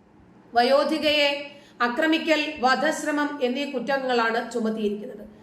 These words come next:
പോലീസ് ഉദ്യോഗസ്ഥരായ ഗോപകുമാർ, ദിനേശ് കുമാർ, ലതിക, മണികണ്ഠൻ എന്നിവരടങ്ങുന്ന സംഘമാണ് ഇവരെ അറസ്റ്റ് ചെയ്ത് കോടതിയിൽ ഹാജരാക്കിയത്.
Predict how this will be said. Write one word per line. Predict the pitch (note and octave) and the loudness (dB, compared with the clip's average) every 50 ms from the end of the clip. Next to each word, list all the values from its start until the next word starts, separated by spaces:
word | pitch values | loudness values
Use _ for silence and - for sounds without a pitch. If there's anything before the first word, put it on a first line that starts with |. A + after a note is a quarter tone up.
| - - - - - - - - | -20 -20 -20 -20 -20 -20 -14 -4
പോലീസ് | - C4+ C4+ D4 E4+ F4+ - E4+ | 0 2 2 2 2 0 -2 -2
ഉദ്യോഗസ്ഥരായ | D#4+ D#4 E4 D#4+ D#4+ E4+ E4 E4 - D#4 D#4 D#4 D#4 D#4 D#4 D4+ D4 D4 D4 - G#3+ | -2 0 2 2 2 0 0 0 0 2 4 4 4 4 4 2 2 0 -2 -2 0
ഗോപകുമാർ, | A3+ B3+ B3+ B3 C#4+ - D4+ C#4 C#4 C#4+ C4+ B3+ B3+ B3+ - - - - - - _ - | 0 2 2 2 0 -2 -2 0 2 2 2 2 0 -2 -6 -10 -14 -18 -20 -20 _ -6
ദിനേശ് | - B3+ C4 C#4 D4 D#4 D4+ - - | -4 -2 0 2 2 0 0 -2 -4
കുമാർ, | E4 D4+ D4 D#4 D#4 D4+ D4 D4+ - - B3 | -4 -2 2 2 2 2 0 -2 -6 -2 0
ലതിക, | B3 B3+ C4+ - D4 D4 C4 - C#4+ C#4+ C#4+ C#4 C#4 C#4 | 2 2 2 0 -4 -4 -2 2 2 2 2 2 -2 -4
മണികണ്ഠൻ | B3+ A#3+ A#3+ B3+ C#4+ D4 - C#4 C#4+ C#4+ C4+ | -4 -2 -2 -2 -2 -4 -2 -2 -2 -2 0
എന്നിവരടങ്ങുന്ന | C#4 C#4 C#4 C#4 C#4 A#3 A3 B3 B3 B3 C4 B3 A#3+ A#3+ A#3+ B3 B3 A#3+ | -2 -2 -2 -4 -4 -4 -2 -2 -2 0 0 0 0 0 -2 -2 -2 -2
സംഘമാണ് | A#3+ A#3+ B3 A3 A3 G#3+ B3+ B3 A#3+ A3+ G#3+ G#3+ G#3+ G#3+ - - - - - - - | -4 -4 -6 -6 -4 -4 -2 -2 0 0 0 0 -2 -4 -6 -10 -14 -20 -20 -10 -6
ഇവരെ | B3 A3 A#3 A#3+ A#3+ A#3+ A#3+ | -2 0 0 0 0 0 -2
അറസ്റ്റ് | G#3+ G#3+ - G#3+ - B3+ | -2 -2 -2 -4 -6 -4
ചെയ്ത് | - A3+ G#3+ G#3+ A3+ G#3+ | -4 -2 -2 -2 -4 -4
കോടതിയിൽ | A#3 A3 A3+ A3 A3 A3 G#3 G#3 | -4 -4 -4 -4 -4 -4 -4 -4
ഹാജരാക്കിയത്. | G#3 G#3+ G#3 G#3 G#3+ G#3+ G#3+ G3+ G3+ - A3+ G3+ G3+ G#3 | -2 -2 -2 -2 -2 -4 -4 -4 -6 -8 -8 -8 -8 -10